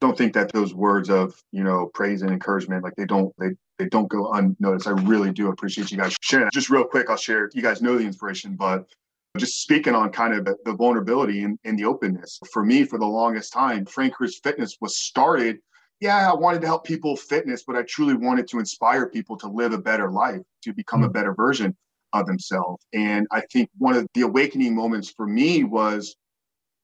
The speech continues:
Speaker 1: looking at the content that I was putting out when it, when I came to the realization that it was not aligned with how I was living. It was one of these moments, like, I was looking in the mirror, like, you can't continue lying to the world. You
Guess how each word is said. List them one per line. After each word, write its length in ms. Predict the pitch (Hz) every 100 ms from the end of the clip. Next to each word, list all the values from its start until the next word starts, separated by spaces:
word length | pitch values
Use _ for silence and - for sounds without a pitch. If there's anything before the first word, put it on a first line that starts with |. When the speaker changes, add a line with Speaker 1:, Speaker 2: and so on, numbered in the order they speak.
| _
Speaker 1:
looking 520 | 104 117 151 175 180 147
at 140 | 143
the 80 | 104
content 500 | - 123 131 147 135
that 120 | 117
I 60 | 107
was 140 | 104
putting 300 | - 117 107
out 300 | 104 123 160 - _ _ -
when 140 | 120
it, 180 | 117 - -
when 140 | 120
I 160 | 110 110 _
came 220 | - 147 170
to 100 | 135
the 80 |
realization 480 | 120 117 104 120 110
that 100 | 104
it 120 | 104 101 101
was 280 | 127 131 131
not 260 | 123 120 - _ _ -
aligned 640 | 110 107 123 120 107 98 _
with 120 | 117 -
how 300 | - 117 117
I 80 | 104
was 180 | 98
living. 460 | 92 98 120 95 87 _ _ _
It 40 | 123
was 120 | 123
one 140 | 254
of 60 | 240
these 120 | 208
moments, 380 | 226 277 123 98
like, 160 | 101 107
I 40 |
was 120 | 95
looking 260 | 104 127 120
in 80 | 107
the 80 | 104
mirror, 320 | 123 160 110
like, 300 | 101 98 95 _ _ _ _ _ _ _ _ _ _ _
you 120 | 127 -
can't 320 | - 160 160
continue 460 | 131 - 156 147 110
lying 480 | 98 113 143 113
to 140 | - 110
the 100 | 95 87
world. 300 | 143 165 - _ _
You 60 | -